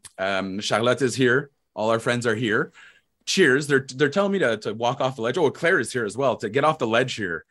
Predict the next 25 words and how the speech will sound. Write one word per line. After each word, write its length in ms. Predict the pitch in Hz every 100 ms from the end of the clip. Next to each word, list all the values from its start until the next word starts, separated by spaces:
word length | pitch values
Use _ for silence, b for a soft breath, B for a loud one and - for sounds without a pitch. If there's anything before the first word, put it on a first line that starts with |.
| b -
you 60 | 107
know, 100 | 117
get 160 | 127
off 200 | 123 135
the 180 | 123 110
Slavkovsky 600 | - 117 107 117 120 123
ledge 280 | 104 117 113
'cause 140 | 113 101
I'm 120 | 107
freaking 340 | 123 117 104
out. 200 | 123 -
But 240 | 110 98 b b b _
I 180 | 120 208
think 420 | 214 110 104 104 B B _ _ -
eventually 380 | 110 135 - 123
at 80 | 101
one 140 | 131
point 160 | 165 123
we're 60 |
gonna 120 | 107 101
start 240 | 123 117
seeing, 320 | - 127 120
you 80 | 131
know, 140 | 135
hopefully 580 | 113 202 - 135 92 80